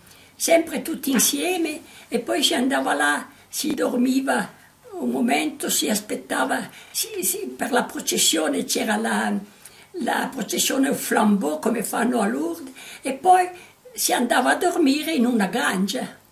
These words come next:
e al mattino si andava a messa, eh, nel, ehm, lì su, c'è la fotografia di quella messa nel prato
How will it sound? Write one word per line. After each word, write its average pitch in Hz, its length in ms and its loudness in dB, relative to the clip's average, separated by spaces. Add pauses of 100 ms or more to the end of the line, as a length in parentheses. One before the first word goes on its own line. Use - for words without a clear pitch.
(260)
e 392 120 -2
al 330 120 0
mattino 339 500 0
si - 160 0
andava 254 340 0
a 277 40 2
messa, 247 560 0 (420)
eh, 277 380 -6
nel, 247 380 0
ehm, 233 680 -2 (960)
lì 349 140 -2
su, 349 300 -6
c'è 349 160 -2
la 294 160 -4
fotografia - 760 -6
di 240 120 -8
quella - 300 -4
messa 240 540 -2 (400)
nel 233 240 0
prato 262 680 -2